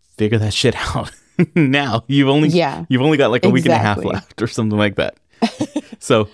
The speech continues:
Speaker 2: I could also, I could also see the team optioning not to protect June because of the ability of her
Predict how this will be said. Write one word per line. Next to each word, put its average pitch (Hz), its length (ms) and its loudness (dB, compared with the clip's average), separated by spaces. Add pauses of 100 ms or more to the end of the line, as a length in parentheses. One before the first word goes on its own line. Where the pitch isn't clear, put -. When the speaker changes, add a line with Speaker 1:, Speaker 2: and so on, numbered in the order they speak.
(280)
Speaker 2:
I 254 80 2
could 277 200 0
also, 262 760 -4 (220)
I 208 80 -4
could 208 160 -8
also 196 240 -6
see 214 200 -10
the 214 140 -8
team 175 600 -6 (180)
optioning 180 840 -4 (640)
not 175 540 0
to 254 100 0
protect 247 540 -2
June 240 440 -2 (160)
because 180 480 -2
of 190 140 -4
the 190 220 0
ability 160 540 -2
of 156 120 -6
her 151 640 -8